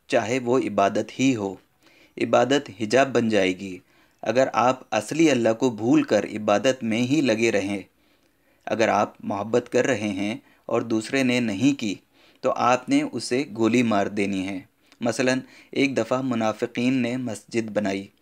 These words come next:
इबादत के लिए। मस्जिद वही थी जो होती है, नक्शा भी वही, रंग भी वही। अल्लाह करीम ने कहा कि इस मस्जिद को गिरा दो। गोया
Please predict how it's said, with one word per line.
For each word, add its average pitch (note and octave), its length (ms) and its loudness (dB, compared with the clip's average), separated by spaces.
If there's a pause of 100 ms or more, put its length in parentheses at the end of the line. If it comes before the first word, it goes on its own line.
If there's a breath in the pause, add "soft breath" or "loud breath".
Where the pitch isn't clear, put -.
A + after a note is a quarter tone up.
(280 soft breath)
इबादत G2+ 440 0
के G#2 120 -6
लिए। G2 280 -10 (360 soft breath)
मस्जिद A#2+ 480 -4
वही A2+ 280 -2
थी C3 180 2
जो A#2 160 0
होती G#2 320 -4
है, G2 220 -12 (420)
नक्शा G#2 340 -2
भी A2 220 -2
वही, A#2 380 -2 (260)
रंग G2+ 220 -4
भी A2+ 220 -4
वही। G#2+ 380 -2 (480 soft breath)
अल्लाह C#3 260 2
करीम A#2+ 280 0
ने A#2 140 -2
कहा G2+ 360 -2 (360 loud breath)
कि C3+ 60 -2
इस D3+ 300 -4
मस्जिद A#2 500 -2
को C3 180 0
गिरा G#2+ 280 2
दो। F#2 200 -8 (1300)
गोया A2+ 400 2